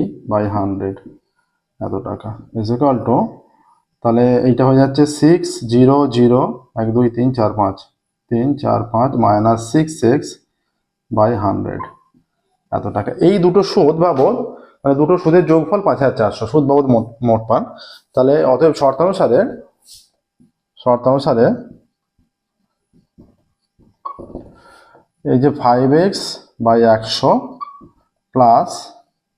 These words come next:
সিক্স জিরো জিরো জিরো জিরো মাইনাস সিক্স এক্স by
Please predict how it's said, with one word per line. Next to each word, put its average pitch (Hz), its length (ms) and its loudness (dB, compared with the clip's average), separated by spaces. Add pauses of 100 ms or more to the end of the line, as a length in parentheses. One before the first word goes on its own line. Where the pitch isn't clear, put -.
(840)
সিক্স 151 260 2 (160)
জিরো 123 220 4 (120)
জিরো 117 200 2 (580)
জিরো 117 180 2 (120)
জিরো 101 180 -4 (160)
মাইনাস 104 320 0 (100)
সিক্স 135 200 -6 (160)
এক্স 117 120 -6 (120)
by 107 120 2